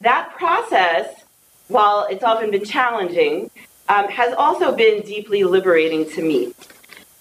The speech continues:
Teaching has really freed me to explore new ideas with my students,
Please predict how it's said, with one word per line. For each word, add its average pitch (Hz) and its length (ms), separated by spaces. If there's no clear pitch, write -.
Teaching 359 440
has 254 220
really 254 280
freed 247 480
me 214 260
to 214 140
explore 214 520
new 208 260
ideas 190 480
with 170 160
my 160 140
students, 214 580